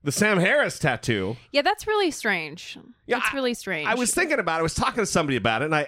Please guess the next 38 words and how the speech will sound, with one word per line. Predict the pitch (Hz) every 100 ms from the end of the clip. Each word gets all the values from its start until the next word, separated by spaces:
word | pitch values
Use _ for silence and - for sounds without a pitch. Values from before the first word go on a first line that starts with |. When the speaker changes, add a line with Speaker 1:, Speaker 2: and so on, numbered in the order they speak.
| -
Speaker 1:
I |
said, | 151 233 214 170 _ _ _ _ _ _ _ _
like, | - 302 294 _ _ 202 240
I | 311
could | 370
see | - 269
somebody | 254 233 208
having | 196 180
a, | 151 127 113 -
a | 120
Christopher | - 247 - 135
Hitchens | 226 233 147 113 -
tattoo, | 135 95 - 95 67
'cause | 185 185 -
Hitch | 226 226
is | 147
dead. | 143 277 131 82 - _ _ _ _ _ _ -
But | - _ -
to |
put | 196 415
a | 240
live | 160 180 208 226 214 170
dude | 160 240 233 185
on | 156 143
your | 131 131
arm, | 208 180 110 107 -
a |
guy | 240 339
you | 277 208
don't | 202 160 147
know, | 196 165 101 92
I, | 185 262 254 220
you | 220
know, | 254
it's | 226 -
not | 277
like | 220 -
a, | 131 110